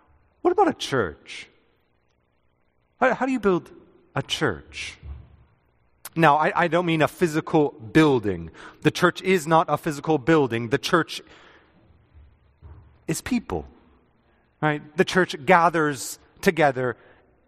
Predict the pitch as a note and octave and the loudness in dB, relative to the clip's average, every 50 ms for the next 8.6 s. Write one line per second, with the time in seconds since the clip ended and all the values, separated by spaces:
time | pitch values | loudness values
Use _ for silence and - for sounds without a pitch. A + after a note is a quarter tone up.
0 | _ _ - D#3+ D#3+ D3+ B2+ A#2+ B2 A2 G2+ F#2 F2 F2+ F2 F2 E2 - - - | _ _ 2 2 4 2 2 0 0 -2 -2 -4 -6 -8 -8 -10 -12 -16 -20 -4
1 | - C3+ D3 D3+ D3+ - F3+ D#3+ - - F3+ D#3+ C#3 D#3+ D3+ C#3 C3+ C3+ - - | -2 0 0 0 0 0 -2 -2 0 0 -2 -2 0 2 2 2 2 0 -4 -8
2 | D3 C3+ - - F3 F3 D3+ B2+ A2+ A2+ A2 G#2+ - - - - F#3+ F#3 F3 F#3 | -10 -8 -2 0 2 2 2 2 0 -4 -4 -6 -10 -14 -6 -2 0 0 2 0
3 | F3 D#3+ D3+ E3+ - - F#3+ F3 - - E3 D#3 D3 - - A#3 A#3 - - E3+ | 0 2 0 0 2 2 0 0 2 2 2 2 0 0 -4 -8 -8 -4 2 4
4 | D#3 D#3 D#3+ D3 - - - - - - F3+ F3+ E3 D#3 D#3 D3 C3+ - - - | 4 4 4 2 -2 -10 -20 -20 -6 0 2 4 4 4 4 2 0 -4 -8 -14
5 | - C#3 E3+ D#3+ E3 F#3 F3 G3+ G3 F#3+ E3 E3 D#3 D3+ D3 C#3+ - - - F3 | -2 2 4 4 4 4 2 0 0 2 2 4 4 2 2 0 -4 -2 0 2
6 | E3+ F#3 G#3+ F#3+ F3 C#3 D#3+ D3+ D3 C3+ B2+ B2 C3+ C3+ C#3 C#3+ C#3 - - - | 2 4 4 2 2 2 0 -4 -4 -4 -8 -8 -4 -2 -2 -2 -2 -6 -10 -18
7 | - - - _ _ _ _ _ _ _ _ _ _ _ - D#3 - - F3 D#3+ | -20 -20 -20 _ _ _ _ _ _ _ _ _ _ _ -2 -2 2 2 4 4
8 | E3 D#3+ - D3+ C3+ C3 C#3+ C#3 C3 C#3+ C#3+ | 4 2 0 -2 -4 -4 -6 -4 -4 -4 -4